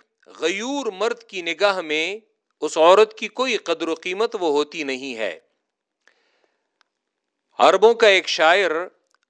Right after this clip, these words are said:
وہ کہتا ہے، جب وہ یہ ذکر کرتا ہے اور ایک شاعر جب وہ اپنی بیوی کو اسی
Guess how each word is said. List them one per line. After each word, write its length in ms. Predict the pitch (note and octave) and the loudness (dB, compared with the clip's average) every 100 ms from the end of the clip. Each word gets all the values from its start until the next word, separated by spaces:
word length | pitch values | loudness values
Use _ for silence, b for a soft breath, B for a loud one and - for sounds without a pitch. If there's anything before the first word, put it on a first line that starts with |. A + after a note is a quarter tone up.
| _ | _
وہ 120 | A2+ C#3 | -10 -6
کہتا 520 | D#3+ E3+ F3 G#3 C#3 | -2 -2 2 0 0
ہے، 300 | C3+ C#3+ F3 _ _ _ _ _ _ _ _ _ _ _ _ _ _ _ _ _ _ | -2 -4 -6 _ _ _ _ _ _ _ _ _ _ _ _ _ _ _ _ _ _
جب 240 | - C#3 D3+ | 2 4 6
وہ 120 | F#3 | 6
یہ 140 | F#3 | 4
ذکر 340 | D#3+ E3 A3 G#3 | 2 0 2 2
کرتا 480 | E3 D#3+ G3 F3 | 2 2 4 4
ہے 260 | C3+ C3 D3+ - _ b b b b b b | 4 0 0 -4 _ b b b b b b
اور 340 | - D3+ F3+ F#3+ | 4 6 8 4
ایک 280 | - D#3 D3+ | 2 -2 0
شاعر 440 | E3+ E3+ G3 G3+ F#3+ E3+ - _ _ _ _ _ | 2 4 4 2 -2 -6 -10 _ _ _ _ _
جب 240 | C3 C3 C#3+ | -6 -4 2
وہ 140 | F#3 | 4
اپنی 540 | - G#3+ A3 F#3+ G3+ A3 _ _ _ _ _ | 4 2 -2 -4 -6 -12 _ _ _ _ _
بیوی 440 | _ - G3 G#3+ A#3+ | _ -4 -2 0 0
کو 180 | A3+ G3+ | 6 6
اسی 600 | G3 A3 C#4+ A3+ G#3+ | 6 -2 -2 -2 -4